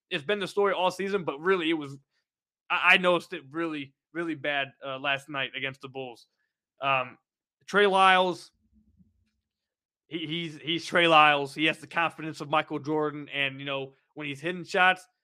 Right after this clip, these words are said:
you take in, everyone acts like Trey Lyles is amazing, and you have everyone acting like he's the savior, and he's, "Oh, you can't critique Trey Lyles for taking these shots because he's, you, look how good he's playing. He's scoring fourteen points."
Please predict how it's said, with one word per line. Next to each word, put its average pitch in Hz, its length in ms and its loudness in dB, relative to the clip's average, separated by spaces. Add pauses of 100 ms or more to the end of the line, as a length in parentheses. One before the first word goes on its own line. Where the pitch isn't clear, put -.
(180)
you 151 120 -14
take 180 300 -4
in, 175 100 -4
everyone 160 380 -4
acts 156 200 -2
like 160 160 -4
Trey 165 140 -2
Lyles 160 280 2
is 143 100 -12
amazing, 151 520 -4
and 131 220 -14
you 143 100 -6
have 147 140 0
everyone 151 300 -6
acting 147 260 -8
like 143 120 -6
he's 147 180 -8
the 139 80 -16
savior, 139 480 -6
and 135 80 -8
he's, 151 160 -8 (240)
"Oh, 196 180 2
you 156 140 -6
can't 196 200 -10
critique 180 300 -14
Trey 180 160 -10
Lyles 175 260 -2
for 151 60 -18
taking 175 280 -10
these 160 140 -14
shots 202 420 -4 (280)
because 175 180 -2
he's, 190 200 -6 (200)
you, 175 260 -14
look 202 140 -2
how 208 140 4
good 220 220 -4
he's 196 140 -8
playing. 165 360 -4
He's 170 140 -10
scoring 208 360 -4
fourteen 202 440 -8
points." 208 420 -6